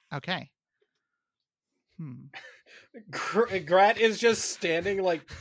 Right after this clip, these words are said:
Speaker 2: at, simultaneously, like, has a, like, has his arms crossed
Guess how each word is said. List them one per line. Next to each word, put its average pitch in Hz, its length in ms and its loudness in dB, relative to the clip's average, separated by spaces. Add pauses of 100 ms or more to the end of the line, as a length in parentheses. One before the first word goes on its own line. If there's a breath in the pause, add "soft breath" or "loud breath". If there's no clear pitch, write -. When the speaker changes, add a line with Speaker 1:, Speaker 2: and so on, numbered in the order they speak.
(840 loud breath)
Speaker 2:
at, 196 260 4 (160)
simultaneously, 254 960 4
like, 190 240 0
has 202 300 2
a, 180 260 -2
like, 160 340 -6
has 175 400 -2 (240)
his 175 200 -4
arms 190 320 0
crossed 180 600 -2